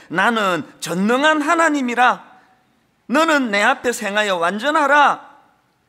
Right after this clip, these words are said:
지금 하나님께서 아브라함에게 "나는 전능한 하나님이시라고" 선포를 하시는데요. 이 말씀이 어느 시점에서 나왔느냐가 중요합니다. 이 기록 바로 십칠 장 바로 앞에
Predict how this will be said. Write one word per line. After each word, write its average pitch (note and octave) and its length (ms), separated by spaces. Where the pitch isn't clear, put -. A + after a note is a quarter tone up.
지금 D#4 200
하나님께서 C#4+ 720
아브라함에게 G3 840
"나는 C4 640
전능한 C#4 640
하나님이시라고" C4+ 880
선포를 G#3 600
하시는데요. D#3 840
이 D#4 140
말씀이 C#4+ 460
어느 G3+ 260
시점에서 C4+ 580
나왔느냐가 A3 600
중요합니다. C3 720
이 A3+ 100
기록 C#4+ 340
바로 C4+ 400
십칠 C4 300
장 C4 160
바로 G#3 180
앞에 A3 360